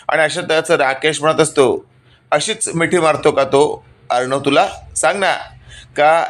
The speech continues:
याच्यापेक्षाही हलकी मिठी मारतो?" "अगं काय ताकद आहे त्यात, त्याच्या नादी का लागते तू? हवं तर विचार कर, मी तुला राणीसारखी ठेवीन." त्यावर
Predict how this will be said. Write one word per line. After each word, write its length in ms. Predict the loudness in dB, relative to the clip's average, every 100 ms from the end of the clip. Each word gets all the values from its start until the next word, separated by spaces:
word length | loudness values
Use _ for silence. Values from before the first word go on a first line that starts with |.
| -4
याच्यापेक्षाही 840 | -2 0 -2 -2 0 0 -2 -4 -4
हलकी 280 | -4 -4 -4
मिठी 200 | -4 -2
मारतो?" 580 | 0 0 0 -2 -4 -4
"अगं 180 | -4 -4
काय 440 | -2 -2 -2 -2
ताकद 320 | -4 -2 -2
आहे 100 | -2
त्यात, 240 | -2 -2 -2 -4 _ _ _ _ _
त्याच्या 240 | -4 0 0
नादी 240 | 0 -2
का 220 | -2 0
लागते 300 | 0 -2 -2
तू? 380 | 0 2 2 0 -8 _ _ _ _ -2
हवं 200 | 0 0 2
तर 160 | 0
विचार 400 | 0 -4 0 -2
कर, 300 | 0 0 0 0 -10 _ -6
मी 140 | -4
तुला 320 | 0 0 2
राणीसारखी 600 | 2 -2 -4 -4 -4 -2
ठेवीन." 440 | -2 0 -2 -4 -8 -16 _ _ _ _ -2
त्यावर 240 | 2 2